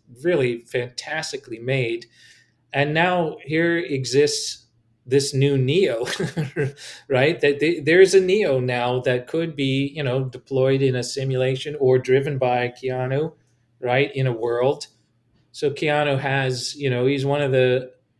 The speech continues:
people who has, you know, a nice, you know, a nice, uh, meta clone of himself. Um, so anyway, we use this to m-,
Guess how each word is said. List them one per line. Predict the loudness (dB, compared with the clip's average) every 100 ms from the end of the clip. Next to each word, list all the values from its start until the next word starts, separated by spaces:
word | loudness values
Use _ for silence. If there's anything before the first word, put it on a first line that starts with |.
| _
people | -10 -4 2
who | 2
has, | 2 2 0 -2 -8
you | -4
know, | -2
a | -2
nice, | -4 -2 -2 -2 -6 -10 _ _ _ _ _ _ _ _ _
you | -8
know, | -4 0 2 0 -4 _ _ _
a | -4
nice, | 0 2 0 -4 -2
uh, | -2 -2 -4
meta | 0 2 4 2 0 _ _ _ -16
clone | -2 0 2 0
of | -2
himself. | -4 -4 -4 -2 0 -2 -4 -16 -8
Um, | -4 -4 -6 -12 _ _ _ -16 -8
so | 0 0
anyway, | 2 2
we | 2
use | 0 -2 -2 0
this | 2 2 0
to | -8
m-, | -8 -8